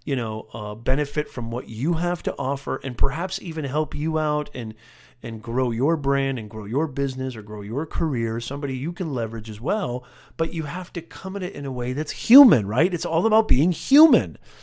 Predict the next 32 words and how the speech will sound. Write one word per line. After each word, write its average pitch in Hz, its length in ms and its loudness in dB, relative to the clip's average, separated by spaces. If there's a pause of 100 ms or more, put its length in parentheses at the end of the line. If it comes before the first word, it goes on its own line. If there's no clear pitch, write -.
(260)
Don't 165 240 0
spam 262 580 4
them. 156 160 -4
Don't - 140 -4
try 202 140 -6
to 208 80 -2
sell 208 500 2
them 196 180 2
as 147 100 0
soon 190 200 0
as 175 100 0
they 185 100 0
connect 202 460 -6
with 226 180 -6
you. 92 300 -10 (420)
You've 165 360 -2
got 175 320 -4
to 175 100 -4
be 156 240 0
human. 143 640 0 (260)
"Hey, 226 380 8
Mike, 185 480 0
I 180 80 -4
saw 220 260 0
you 226 220 0
on 190 160 0
Nez's 190 360 0
live 185 240 2
stream 185 240 -4
the 151 80 2
other 123 140 0
day. 107 240 -8